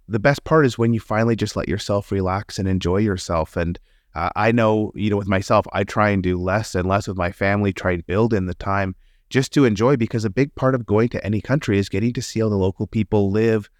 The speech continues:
having the time to just, you know, enjoy the food and not just be in a bus or a mini cab or, you know, moving around all the time, 'cause it's just, it's, it's work versus pleasure. And pleasure, as you said, go a bit slower, see a little bit less,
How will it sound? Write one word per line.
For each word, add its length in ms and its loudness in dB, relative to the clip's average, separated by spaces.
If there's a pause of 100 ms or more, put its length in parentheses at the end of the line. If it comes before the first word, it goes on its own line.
(280)
having 320 2
the 100 2
time 360 0
to 140 -4
just, 340 -2
you 60 -4
know, 180 -2
enjoy 420 -2
the 120 -4
food 520 2
and 200 -2
not 220 0
just 260 -4
be 340 0
in 100 -4
a 100 -4
bus 420 -2
or 140 0
a 60 -2
mini 280 -2
cab 400 -2
or, 260 -4 (100)
you 120 -6
know, 160 -4 (420)
moving 380 4
around 300 2
all 120 0
the 100 -6
time, 280 -4
'cause 200 -4
it's 120 -10
just, 300 -2
it's, 360 -6
it's 180 0
work 380 2
versus 340 -2
pleasure. 440 -4
And 100 -8
pleasure, 380 0
as 120 -4
you 80 -4
said, 300 -4 (400)
go 200 0
a 40 2
bit 180 2
slower, 420 0
see 280 -2
a 80 4
little 220 2
bit 200 0
less, 380 -2